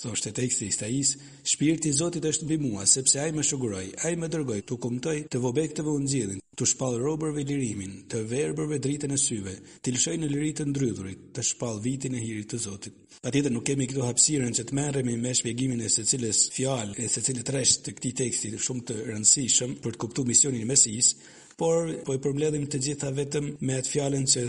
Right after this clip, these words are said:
thoshte teologu gjerman Johannes Baptist Metz. Në Ungjil thoshte, "Shikimi i parë i Jezusit nuk ndalet vetëm tek mëkati, por gjithmonë tek vuajtja e njeriut." Pra vuajtja e njeriut që dëshiron ta lehtësojë. E Jezusi këtë kishte filluar ta bënte.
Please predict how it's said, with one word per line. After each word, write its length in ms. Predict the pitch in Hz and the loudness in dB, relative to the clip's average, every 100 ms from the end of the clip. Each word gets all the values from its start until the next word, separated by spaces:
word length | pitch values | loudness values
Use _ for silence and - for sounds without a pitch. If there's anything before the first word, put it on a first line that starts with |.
| - | 0
thoshte 360 | 143 127 131 120 | 2 2 0 0
teologu 640 | 123 120 127 127 123 123 117 117 180 131 | 0 2 2 2 2 2 2 -2 -6 -2
gjerman 500 | 123 113 120 127 110 120 | -2 0 0 0 -2 0
Johannes 460 | 117 135 135 120 127 | 2 2 2 0 -2
Baptist 520 | 123 127 120 - - | -2 0 0 0 0
Metz. 560 | 131 117 101 - - - _ - | 0 -2 0 -2 -2 -8 _ -2
Në 120 | 127 135 | 2 4
Ungjil 460 | 131 135 160 170 | 4 4 4 2
thoshte, 540 | 156 160 143 190 165 147 | 0 0 2 2 -2 0
"Shikimi 440 | - 131 147 160 143 | 2 2 2 0 0
i 40 | |
parë 280 | 151 139 127 | 0 2 2
i 80 | 143 | 2
Jezusit 520 | 156 170 151 156 156 | 2 2 2 0 -2
nuk 280 | 147 165 165 | -4 -4 -2
ndalet 340 | 151 123 113 | -2 -2 -2
vetëm 400 | 113 139 135 117 | -2 -2 0 -2
tek 160 | 104 107 | -4 -6
mëkati, 520 | 113 104 101 101 - - - - | -6 -4 -6 -6 -10 -14 -12 -4
por 180 | 131 | -2
gjithmonë 520 | 120 131 - 127 139 135 | 2 0 0 -4 -2 -2
tek 120 | 127 | -4
vuajtja 600 | 104 120 143 110 101 110 | -4 -2 -2 -2 -4 -6
e 40 | 104 | -6
njeriut." 420 | 104 98 95 92 - - | -8 -10 -12 -14 -16 -10
Pra 120 | 104 | -6
vuajtja 400 | 117 135 110 123 | -2 -2 -2 -4
e 40 | |
njeriut 300 | 135 135 110 | -2 -4 -4
që 140 | - 113 | -6 -6
dëshiron 440 | 117 - 110 107 - | -4 -4 -6 -8 -8
ta 120 | 101 | -8
lehtësojë. 580 | 101 101 - 98 98 98 - - - | -8 -4 -4 -4 -6 -12 -20 -8 0
E 60 | |
Jezusi 460 | 123 110 104 131 135 | 2 2 0 -2 -2
këtë 220 | 135 127 | -4 -4
kishte 240 | - - | -2 -2
filluar 320 | 139 117 98 101 | -2 -6 -6 -4
ta 120 | 107 | -6
bënte. 400 | 98 95 104 | -6 -8 -8